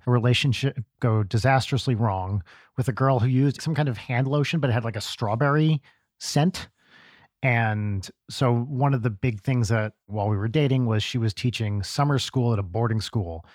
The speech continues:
in New Hampshire, I think. And I would drive up on the weekends from Jersey to New Hampshire. And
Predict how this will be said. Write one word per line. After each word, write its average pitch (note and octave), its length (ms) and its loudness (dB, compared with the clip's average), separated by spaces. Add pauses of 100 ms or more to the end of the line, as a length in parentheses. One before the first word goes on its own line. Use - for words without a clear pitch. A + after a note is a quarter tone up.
(280)
in G#2 520 -2 (300)
New A2+ 80 -2
Hampshire, B2+ 360 -4
I D3 80 -2
think. E3 180 -4 (260)
And A#2 80 -2
I B2+ 60 4
would B2 160 0
drive A#2+ 340 4
up A#2+ 280 2
on A#2+ 80 -2
the A#2 60 2
weekends A2 340 0
from B2 280 0
Jersey G2+ 540 0 (180)
to B2 120 -4
New A2+ 100 2
Hampshire. G2+ 540 -4 (320)
And G2 560 -2